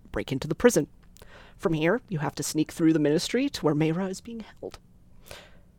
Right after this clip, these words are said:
She's glad to see you, and even more glad you brought divine intervention scrolls, which will allow her to escape to nearby Ebonheart. She says that she will help you,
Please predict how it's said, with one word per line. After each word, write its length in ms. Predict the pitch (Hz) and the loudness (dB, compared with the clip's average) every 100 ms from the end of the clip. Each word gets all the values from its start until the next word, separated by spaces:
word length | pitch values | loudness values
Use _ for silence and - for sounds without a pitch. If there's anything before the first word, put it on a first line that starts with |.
| - - | -20 -4
She's 200 | 226 196 | 0 10
glad 220 | 220 233 | 10 10
to 60 | |
see 160 | 240 196 | 6 0
you, 160 | 147 175 | 0 2
and 100 | 185 | 4
even 180 | 170 | 4
more 140 | 170 175 | 4 4
glad 300 | 165 147 147 | 4 -2 -2
you 80 | 160 | -2
brought 260 | 147 - | -2 -4
divine 300 | 151 143 131 | -6 -6 -6
intervention 460 | 131 151 190 196 165 | -6 0 2 2 0
scrolls, 420 | - 143 120 - - - - | 2 2 2 -4 -12 -6 2
which 160 | 190 | 8
will 140 | 185 180 | 10 10
allow 220 | 175 180 | 10 10
her 120 | 196 | 8
to 140 | - | 6
escape 340 | 175 - 196 - | 2 4 2 2
to 120 | 156 | 0
nearby 320 | 156 147 131 | 2 2 0
Ebonheart. 480 | - 185 143 - - - - - - | -2 -2 -4 -6 -10 -18 -20 -20 -18
She 140 | - 175 | -6 -2
says 260 | - 208 - | 2 2 0
that 120 | - | -6
she 120 | 202 | -4
will 100 | 180 | -6
help 340 | - 269 - - | -2 -2 0 -4
you, 200 | 120 | -8